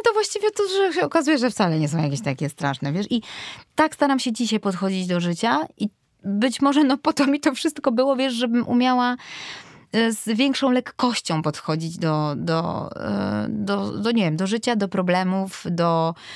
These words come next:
e, do, do tego, po co tu jestem w ogóle na tej ziemi, do tego, żeby, e, mm,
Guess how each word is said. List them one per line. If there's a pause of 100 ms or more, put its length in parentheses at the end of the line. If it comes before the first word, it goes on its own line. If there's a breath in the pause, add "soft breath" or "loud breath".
(440 loud breath)
e,
do,
do
tego,
po
co
tu
jestem
w
ogóle
na
tej
ziemi,
do
tego,
żeby,
e, (840 loud breath)
mm,